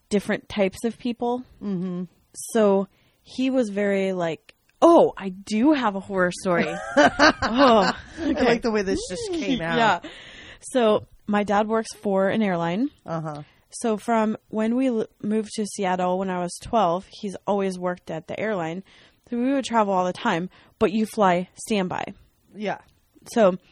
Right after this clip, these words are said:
Speaker 1: back in the day, before there was internet and before it would be online, you
Speaker 2: Mm-hmm.
Speaker 1: would just go to the airport and sit and wait and hope that you get on your flight. So we, I learned to pack for,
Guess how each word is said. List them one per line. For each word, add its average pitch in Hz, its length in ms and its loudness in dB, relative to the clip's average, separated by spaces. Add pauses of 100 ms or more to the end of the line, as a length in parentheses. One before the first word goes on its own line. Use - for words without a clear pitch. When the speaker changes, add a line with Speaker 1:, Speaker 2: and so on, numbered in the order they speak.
(760)
Speaker 1:
back 226 240 2
in 220 60 0
the 208 100 2
day, 196 220 2
before 175 320 -6
there 175 140 0
was 165 180 -4
internet 190 500 -4 (320)
and 202 60 -8
before 185 300 -4
it 170 40 0
would 180 100 -4
be 185 100 -4
online, 190 340 -2 (140)
you 202 40 -12 (160)
Speaker 2:
Mm-hmm. 302 40 6
Speaker 1:
would 311 100 4
just 226 260 -2
go 196 220 0
to 269 180 -4
the 262 260 0 (280)
airport 185 540 -4 (680)
and 185 280 -4 (200)
sit 214 220 0
and 185 200 -4
wait 160 380 -4
and 196 140 -6
hope - 400 0 (140)
that 185 120 -4
you 190 140 -6
get 180 140 -6
on 165 160 -6
your 160 100 -10
flight. - 340 -6
So 226 180 -2
we, 226 260 -2 (260)
I 196 120 2
learned 233 240 0
to 208 80 -8
pack 190 340 -6
for, 180 460 -4